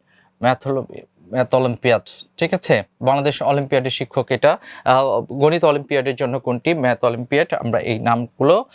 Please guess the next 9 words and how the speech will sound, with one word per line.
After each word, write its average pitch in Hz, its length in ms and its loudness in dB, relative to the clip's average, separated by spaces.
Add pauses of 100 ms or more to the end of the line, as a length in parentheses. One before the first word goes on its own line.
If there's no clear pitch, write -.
(120)
স্পেলিংগুলো 131 560 0
সবগুলো - 440 -2
ভালো 117 260 -2
করে, 175 300 0 (540)
আহ, 113 520 0 (240)
লিখে 139 240 2
রাখবো, 107 300 0 (260)
ঠিক 170 140 0
আছে? 170 320 2